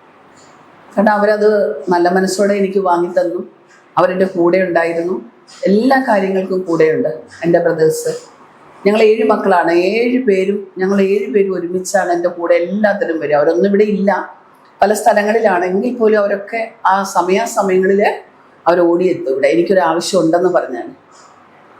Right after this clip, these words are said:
അപ്പോൾ ആ ഒരു രീതിയിലാണ് ഞങ്ങൾ മുൻപോട്ട് പോയിക്കൊണ്ടിരിക്കുന്നത്.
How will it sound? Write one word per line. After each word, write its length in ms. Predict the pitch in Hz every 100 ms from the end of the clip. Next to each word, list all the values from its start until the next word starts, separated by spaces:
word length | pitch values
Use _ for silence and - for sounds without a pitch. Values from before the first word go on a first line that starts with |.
| - - - - - - - - - -
അപ്പോൾ 200 | 240 240 226
ആ 20 | 269
ഒരു 100 | 269 262
രീതിയിലാണ് 520 | 240 233 247 220 202 214 214 - - 185
ഞങ്ങൾ 180 | 190 196 185
മുൻപോട്ട് 340 | 180 185 190 190
പോയിക്കൊണ്ടിരിക്കുന്നത്. 760 | 170 175 170 156 143 143 147